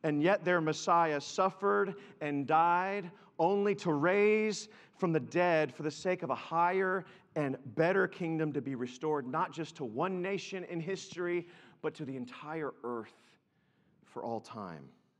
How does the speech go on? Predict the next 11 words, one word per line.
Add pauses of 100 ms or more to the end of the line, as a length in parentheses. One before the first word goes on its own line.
(1300)
So
friends, (200)
what (760)
is
too
hard (960)
for
the
Lord? (1700)
Cognitively, (1120)
intellectually,